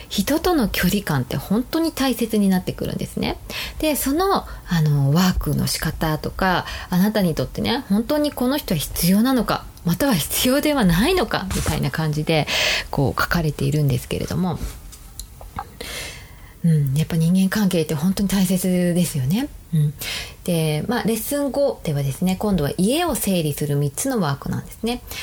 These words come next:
やっぱり自分が、こう、一番時間を置く環境って、やっぱりお家だと思うんですね。そのお家が汚くて、こう、散らかっていたら、絶対自分自身の思考も散らかってくるし、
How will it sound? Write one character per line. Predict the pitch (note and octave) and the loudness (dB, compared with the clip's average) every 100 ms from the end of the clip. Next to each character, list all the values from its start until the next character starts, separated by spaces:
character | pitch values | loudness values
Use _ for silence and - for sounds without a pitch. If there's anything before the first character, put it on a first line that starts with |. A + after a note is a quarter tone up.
| - - | -14 -8
や | F3 | -4
っ | |
ぱ | - | -2
り | C#4 | -2
自 | - D#3+ | 0 0
分 | F3 B3 C4+ C#4+ | 0 0 0 0
が、 | D#4 C4 F3 - | 0 0 0 -4
こ | - D#3+ | -6 -4
う、 | |
一 | - - G3+ | -4 -2 -2
番 | G3 D4+ D4 D4 D4 - - - | 0 0 0 -2 -4 -6 -14 -10
時 | F#3+ G3 | -4 -2
間 | - A3+ A3 | 0 0 2
を | A3 - | 0 0
置 | F#3+ - G#3 G3 F3 | -2 -2 0 0 -2
く | - - - | -8 -20 -12
環 | - F#3 F#3 | -2 2 2
境 | - F#3 E3+ D#3 - - | 2 0 0 -2 -10 -4
っ | |
て、 | D#3 D3 C#3+ | 0 0 0
や | E3 | -2
っ | |
ぱ | - | -2
り | E3+ - | -2 -2
お | E3+ | 0
家 | F3 - | 0 0
だ | - D3 | -4 -4
と | A2 | -4
思 | A#2+ | -2
う | G2+ | -4
ん | |
で | B2+ | -4
す | - | -6
ね。 | - D#4+ - - - - | -6 -8 -8 -8 -8 -8
そ | - C4 | -2 -2
の | D#4 - | 0 0
お | B3 | 0
家 | E4+ E4+ F4+ | -2 -2 -2
が | F4 F4+ E4+ B3 F#3 | -2 -2 0 -2 -2
汚 | - - A3 C#4 | -6 -2 -2 -2
く | C4 | -4
て、 | A#3 - G3 F#3+ | -6 -2 -2 -2
こ | - | -4
う、 | F#3 | -6
散 | - G#3+ | -4 -2
ら | G#3 | -2
か | G#3 | -4
っ | G#3+ | -6
て | - A3 | -2 -2
い | |
た | G#3+ F3 | -2 -2
ら、 | E3+ | -2
絶 | D#3 G3+ G#3+ | -2 -4 -2
対 | E4 D#4+ | -4 -2
自 | A#3+ | 0
分 | A3 A3+ | 0 0
自 | A3 A3+ | 0 0
身 | E3 | 0
の | |
思 | C#3 - - E3+ D#3+ | 0 -4 -4 -4 -2
考 | E3+ | -2
も | E3 | -2
散 | D3+ F3 | -2 -2
ら | D#3 | -2
か | D#3+ | -4
っ | D#3 | -6
て | - D3+ D3 - | -2 -2 -2 -4
く | - | -6
る | D#3 | -4
し、 | C#3+ - G#3+ F#3+ | -2 -2 0 0